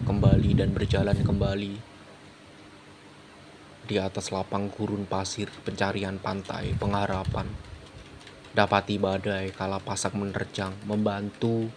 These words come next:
untuk lebih cepat sampai pada tujuan. Berenang dan berenanglah, penyu, penyuka, banyak tantangan.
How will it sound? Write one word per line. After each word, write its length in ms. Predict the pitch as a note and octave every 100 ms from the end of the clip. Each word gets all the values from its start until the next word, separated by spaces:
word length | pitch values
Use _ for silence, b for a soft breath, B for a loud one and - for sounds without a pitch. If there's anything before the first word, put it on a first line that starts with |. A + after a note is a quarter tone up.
| - - - -
untuk 240 | B2+ A2+
lebih 320 | A2+ G#2+ -
cepat 240 | - G2 -
sampai 320 | G2+ F#2+ G2
pada 240 | G2+ G2
tujuan. 560 | G2 G2+ - G#2 G2 G2 - - - - - - -
Berenang 640 | G#2+ G#2+ G#2 G2+ G2 G2 G2
dan 240 | G2+ G2+ G2+
berenanglah, 800 | G2+ G2+ G#2 G#2 G#2 G#2 A2 A2 B G2+ B - -
penyu, 480 | A2+ A2+ A2+ G#2 G2+ - - - B B B - - - A2+
penyuka, 480 | G#2+ G#2+ - G2+ F#2+ F#2+ B B - -
banyak 240 | G#2 G2+ -
tantangan. 560 | G#2 G2 G2 G2 G2